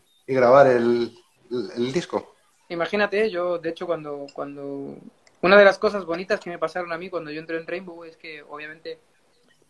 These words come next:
Speaker 2: se da a conocer un poquito más tu nombre, em, y empiezas a generar contactos de, a, a un nivel un poquito más alto, ¿no? Yo me acuerdo que después de su primer concierto que hicimos en,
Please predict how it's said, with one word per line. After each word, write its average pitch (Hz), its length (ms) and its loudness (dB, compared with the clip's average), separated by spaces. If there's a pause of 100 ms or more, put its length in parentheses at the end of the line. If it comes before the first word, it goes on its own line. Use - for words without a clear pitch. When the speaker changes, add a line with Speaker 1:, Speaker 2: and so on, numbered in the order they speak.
(140)
Speaker 2:
se 143 140 -10
da 143 100 -2
a 151 40 -4
conocer 160 440 -6
un 160 100 -18
poquito 147 260 -8
más 151 120 -4
tu - 140 -20
nombre, 151 360 -6 (720)
em, 139 480 -8 (480)
y 135 380 -2
empiezas 131 360 -2
a - 20 -6
generar 147 340 2
contactos 147 540 -2
de, 131 280 -4 (840)
a, 135 120 -2
a 139 40 -2
un 147 280 -6
nivel 160 260 4
un 160 100 -6
poquito 160 280 -4
más 151 180 -4
alto, 147 260 0
¿no? 139 120 -20 (1600)
Yo 185 100 -4
me 190 60 0
acuerdo 202 260 2
que 180 140 -8
después 180 380 -8
de 208 80 -10
su 202 120 -14
primer 190 260 -10
concierto 190 380 -10
que 180 80 -12
hicimos 185 320 -12
en, 170 380 -12